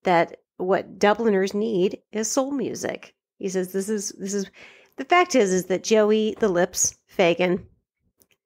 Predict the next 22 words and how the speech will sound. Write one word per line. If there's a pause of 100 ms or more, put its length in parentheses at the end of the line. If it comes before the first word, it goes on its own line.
(720)
which
I
guess
he
earned
from
his
trumpet
playing, (1300)
although (720)
considering (540)
how
much (340)
poo-tang
he
gets
in
this
<laughs>
movie,
it
might